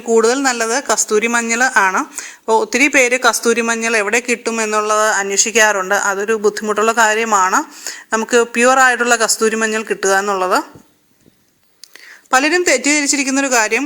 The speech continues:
കസ്തൂരി മഞ്ഞളുടെ നിറം മഞ്ഞയാണ് എന്നുള്ളതാണ്. പക്ഷേ ഇതിൻ്റെ ആക്ച്വൽ നിറം ഒരു ബട്ടർ വൈറ്റ് ആണ്. കസ്തൂരി മഞ്ഞൾപ്പൊടിയും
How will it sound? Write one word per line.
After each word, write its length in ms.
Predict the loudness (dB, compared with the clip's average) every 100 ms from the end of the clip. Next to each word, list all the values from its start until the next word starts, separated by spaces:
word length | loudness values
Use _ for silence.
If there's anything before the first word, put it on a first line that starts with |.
| -2
കസ്തൂരി 380 | -2 0 -2 0
മഞ്ഞളുടെ 380 | -2 -2 -2 -2 -2
നിറം 180 | -2 -2
മഞ്ഞയാണ് 500 | -4 -4 -2 -2 -2
എന്നുള്ളതാണ്. 360 | -6 -8 -8 -8 -4
പക്ഷേ 180 | -2 -2
ഇതിൻ്റെ 220 | -2 0 0
ആക്ച്വൽ 300 | -2 -4 -2 -2
നിറം 200 | -2 -4 -4
ഒരു 100 | -2 0
ബട്ടർ 280 | 0 0 0
വൈറ്റ് 300 | 0 0 0 0
ആണ്. 160 | 0 -4 -8 _ _ _ _ _ _ _ _ _ _ _ _ _ _ _ _ _ _ _ _ -4
കസ്തൂരി 380 | -4 0 2 2
മഞ്ഞൾപ്പൊടിയും 540 | 2 0 2 2 2